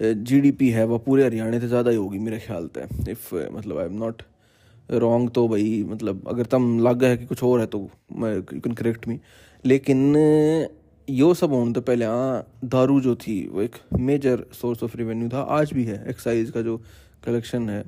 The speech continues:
उसकी सेल बिक्री पे, पर बोतल, तो वो तो कम्प्लीटली फोरगो कर दी सरकार ने। और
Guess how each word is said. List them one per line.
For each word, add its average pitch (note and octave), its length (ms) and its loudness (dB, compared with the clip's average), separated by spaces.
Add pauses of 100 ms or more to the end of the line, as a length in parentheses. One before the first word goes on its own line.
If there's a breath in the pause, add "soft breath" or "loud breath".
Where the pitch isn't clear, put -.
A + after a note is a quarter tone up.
(100)
उसकी - 220 -6
सेल A#2 320 0
बिक्री A#2 360 -4
पे, A2+ 180 -4
पर A2+ 240 -8
बोतल, A#2 440 -4 (580 loud breath)
तो C3 60 -2
वो D3 140 4
तो D3+ 120 -2
कम्प्लीटली C#3+ 460 0
फोरगो C3 380 2
कर B2 160 -4
दी A#2+ 100 -6
सरकार - 380 -2
ने। C2 140 -10 (440)
और G2+ 300 -6